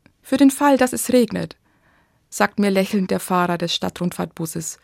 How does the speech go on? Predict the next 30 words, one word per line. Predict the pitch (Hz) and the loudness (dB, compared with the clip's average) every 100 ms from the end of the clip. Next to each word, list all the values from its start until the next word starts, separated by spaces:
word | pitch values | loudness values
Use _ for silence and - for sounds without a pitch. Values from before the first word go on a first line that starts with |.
| _ _ _ _ - | _ _ _ _ 0
und | 294 240 | 0 2
drückt | 233 247 | -2 0
mir | 247 | 0
beim | 240 233 | 0 -2
Aussteigen | 175 - 196 190 202 | -4 -6 -6 -6 -4
ein | 262 | -4
Regencape | 233 180 160 - 165 165 | 0 -2 -2 -8 -10 -10
in | 165 | -12
die | - | -14
Hand. | 160 160 _ _ _ _ _ _ _ _ _ _ _ _ _ | -16 -16 _ _ _ _ _ _ _ _ _ _ _ _ _
Freundlich | 302 359 370 359 | 2 2 2 -2
und | 214 - | -4 -4
aufmerksam | 214 247 240 254 254 | 0 0 0 0 0
zu | |
sein, | 240 240 233 254 _ _ _ _ | 0 0 -2 -6 _ _ _ _
dazu | - 247 320 302 | 0 2 2 0
wird | 302 | 0
man | 294 | 2
in | 277 | 4
London | 262 262 269 269 | 6 6 4 2
auch | - | -2
öffentlich | - 214 240 254 - | -2 0 0 -2 -2
ermuntert. | 285 240 160 - - - _ _ _ _ _ _ _ _ _ - | 2 2 2 -6 -14 -20 _ _ _ _ _ _ _ _ _ -6
Mehrfach | 240 277 - 339 - | 2 2 2 -2 2
höre | 269 277 | 4 4
ich | 254 - | 2 0
in | 233 | 0
der | 226 | 2
Untergrundbahn | 254 285 277 262 - 214 196 | 2 2 2 0 2 -2 0
Durchsagen, | 202 208 - 220 233 254 | -2 -2 -6 -4 -2 -4